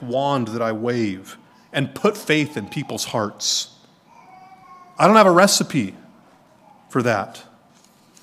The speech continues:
The Holy Spirit does that work. And yet, part of the marvel is the Holy Spirit uses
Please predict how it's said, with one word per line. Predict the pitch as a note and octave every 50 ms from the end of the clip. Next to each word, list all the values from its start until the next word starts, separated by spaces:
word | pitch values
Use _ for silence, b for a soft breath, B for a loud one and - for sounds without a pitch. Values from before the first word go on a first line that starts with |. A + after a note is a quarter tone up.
| _ _ _ _ _ _ - - - -
The | E3+ D#3+
Holy | C#3+ F#3 G3+ A3 A3
Spirit | - - - - B3+ C4 B3 A3+ E3+
does | D3 D#3+ C#3+ B2+ B2 B2
that | A#2+ A2 A2+ -
work. | A2+ G#2+ G2+ F2+ G2 - - - - - _ _ _ _ _ _ _ _ _ _ _ b b b b b b b b b
And | - F3 E3+ E3+ D#3
yet, | E3 G#3+ B3 A3 - -
part | - F3+ F#3 F#3+ F3
of |
the | F3 E3+
marvel | E3 D#3+ E3+ G3 A#3 A#3+ A#3 F#3+ E3+ D#3
is | D3+ D3+ C#3+ D#3
the | D3 C3
Holy | - - F#3 F#3+ F#3+ F#3
Spirit | - - - - E3+ D#3+ D#3+ D#3+ D#3+ C3+
uses | B2+ D3+ E3 F3+ G3 G3+ F#3 D3+ D#3+ D3+ C#3 C#3 C3+ C3 - - - - -